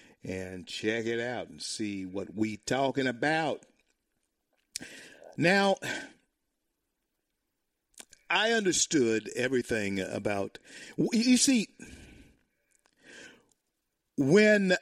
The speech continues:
your legislators tell you that, uh, "We, we want you to vote on this because it's because of covid relief."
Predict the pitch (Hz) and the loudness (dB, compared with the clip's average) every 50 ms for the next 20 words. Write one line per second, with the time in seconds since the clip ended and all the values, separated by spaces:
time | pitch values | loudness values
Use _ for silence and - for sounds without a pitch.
0 | - - 139 143 165 156 151 147 151 160 196 240 262 240 - 220 180 - - 175 | 0 -2 2 6 8 10 10 10 8 8 6 6 6 6 4 4 4 4 2 4
1 | 165 151 143 135 131 123 120 - - - - 180 180 170 151 139 117 113 113 123 | 6 6 8 10 10 8 8 6 2 0 2 4 4 4 4 2 0 0 -2 -2
2 | 135 131 120 113 110 107 101 120 120 113 110 - - - 127 120 113 110 104 101 | -2 -2 -2 -2 -2 -2 -2 -2 -2 -2 -2 -4 -2 0 0 2 2 0 0 -2
3 | 95 85 76 - _ _ _ _ _ _ _ _ _ _ _ _ _ - - _ | -4 -6 -8 -12 _ _ _ _ _ _ _ _ _ _ _ _ _ -20 -20 _
4 | _ _ - - - 117 110 123 143 160 143 131 170 175 160 165 156 143 - 147 | _ _ -14 -8 -4 0 4 4 4 6 6 4 4 4 4 2 2 2 0 2
5 | 143 120 107 107 143 143 143 139 131 123 120 123 120 - - - - 131 123 117 | 2 2 2 4 6 6 6 6 6 4 4 4 2 2 0 0 2 4 4 4
6 | 107 104 - - - - 123 117 101 95 - - - 165 156 135 113 90 110 107 | 2 2 -2 -2 -2 0 0 0 -2 -4 -6 -2 0 2 2 2 0 0 -2 -4
7 | 104 104 104 92 69 - - - - | -4 -4 -4 -6 -8 -10 -14 -18 -20